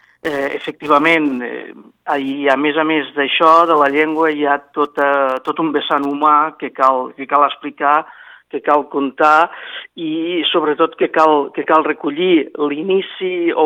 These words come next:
una mica la idea d'aquest documental parteix de, ja de l'any dos mil setze, ehm, eh, d'una idea que, que vaig tenir, que va acollir l'Institut d'Estudis Catalans, l'Acadèmia Catalana de la,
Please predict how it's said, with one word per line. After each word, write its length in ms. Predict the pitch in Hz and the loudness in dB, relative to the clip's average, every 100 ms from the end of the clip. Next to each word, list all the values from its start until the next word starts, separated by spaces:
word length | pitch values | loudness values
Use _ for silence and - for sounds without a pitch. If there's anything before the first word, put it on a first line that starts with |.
| 160 | 0
una 140 | 160 | -2
mica 220 | 165 165 160 | -2 -2 0
la 80 | |
idea 260 | 160 160 160 | 2 2 2
d'aquest 320 | 151 147 147 - | 0 -2 -6 -6
documental 560 | 147 156 151 165 160 160 | -10 -8 -4 0 0 0
parteix 640 | 151 143 - 175 165 175 180 - - - - - - | -4 -4 -4 -2 0 -2 -4 -8 -12 -20 -18 -20 -20
de, 220 | 160 151 143 135 120 123 113 - - 156 165 | 0 4 6 6 4 0 -10 -20 -20 -4 2
ja 80 | 170 | 4
de 80 | 165 | 4
l'any 220 | 160 160 | 4 2
dos 140 | 156 151 | -2 -2
mil 160 | 147 139 | -4 -2
setze, 400 | 180 180 147 151 165 62 127 135 | 0 0 0 0 0 -2 -2 -2
ehm, 560 | 131 127 127 127 123 120 - - - - - - | -2 -2 -6 -10 -12 -16 -20 -20 -20 -20 -20 -16
eh, 160 | - - | -14 -12
d'una 440 | - 151 147 156 151 | -16 -14 -6 -2 0
idea 240 | 147 147 | 2 0
que, 220 | 151 143 139 | 0 -2 -2
que 140 | - 143 | -4 -2
vaig 180 | 151 143 | -2 -2
tenir, 460 | 147 160 185 196 | -2 0 -2 -4
que 140 | 185 143 | -2 2
va 160 | 143 | 2
acollir 260 | 143 156 151 | 2 -2 -2
l'Institut 460 | 143 135 - 135 127 | -2 -6 -8 -10 -8
d'Estudis 380 | - 131 127 - | -10 -10 -12 -14
Catalans, 400 | - 147 170 180 | -2 2 2 2
l'Acadèmia 460 | 147 131 135 135 139 | -4 -4 -6 -6 -6
Catalana 400 | 135 131 135 135 | 0 0 0 0
de 100 | 131 | 2
la, 100 | 127 | 2